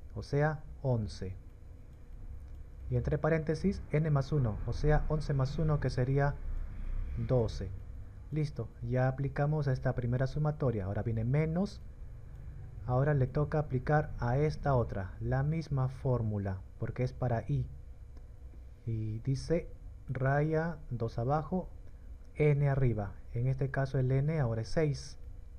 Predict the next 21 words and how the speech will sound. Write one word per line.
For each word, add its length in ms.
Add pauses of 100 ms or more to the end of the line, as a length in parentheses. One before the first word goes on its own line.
(520)
Y 60
entre 200
paréntesis, 640 (100)
n 200
más 220
uno, 300
o 80
sea, 180
seis 220
más 240
uno, 200
que 100
es 60
siete. 400 (2750)
Mitad 380
dos, 380
uno, 320
mitad 340
de 120
doce, 680
seis. 500